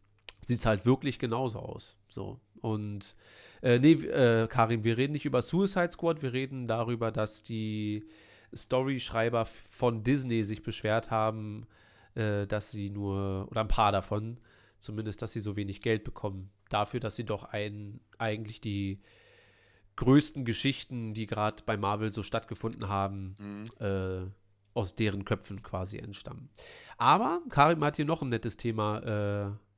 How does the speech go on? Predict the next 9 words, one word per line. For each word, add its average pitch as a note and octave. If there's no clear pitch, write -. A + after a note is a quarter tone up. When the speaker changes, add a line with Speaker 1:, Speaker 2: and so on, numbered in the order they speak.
Speaker 1:
aufkommen C3+
lassen, C3+
und -
zwar, A#2
dass -
wohl B2+
nächste D3
Woche A#2+
angeblich D#3+